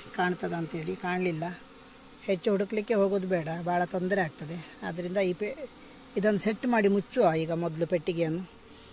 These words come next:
ತುಂಬ ಲೇಟ್ ಆದರೆ ಈ ಬಾಕ್ಸಿಂದ ನೋಡಿ, ಇದು, ಇದು ಪಾಲು, ರಾಣಿಯನ್ನು ಈಗ ಅದು ಪಾಲು ಮಾಡಿ ಹಾಕಿದ ಬಾಕ್ಸು. ಅದೇ ಪ್ರಕಾರ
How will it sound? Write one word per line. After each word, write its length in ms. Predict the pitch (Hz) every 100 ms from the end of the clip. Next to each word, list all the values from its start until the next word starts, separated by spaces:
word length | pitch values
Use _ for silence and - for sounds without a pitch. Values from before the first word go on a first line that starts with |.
| - -
ತುಂಬ 200 | 208 208
ಲೇಟ್ 240 | 214 214
ಆದರೆ 300 | 214 208 165 170 160 - - -
ಈ 240 | 247 233 226
ಬಾಕ್ಸಿಂದ 500 | 220 220 - 233 190 165 180
ನೋಡಿ, 240 | 208 185
ಇದು, 320 | 190 196 277 -
ಇದು 240 | 208 226
ಪಾಲು, 440 | 226 202 208 220 240 - - - - -
ರಾಣಿಯನ್ನು 400 | 208 208 220 220
ಈಗ 100 | 214
ಅದು 120 | 214
ಪಾಲು 240 | 196 208 208
ಮಾಡಿ 200 | 208 196
ಹಾಕಿದ 340 | 160 196 214
ಬಾಕ್ಸು. 400 | 202 175 143 170 180 - - - - - -
ಅದೇ 200 | 202 240
ಪ್ರಕಾರ 420 | 262 - 226 208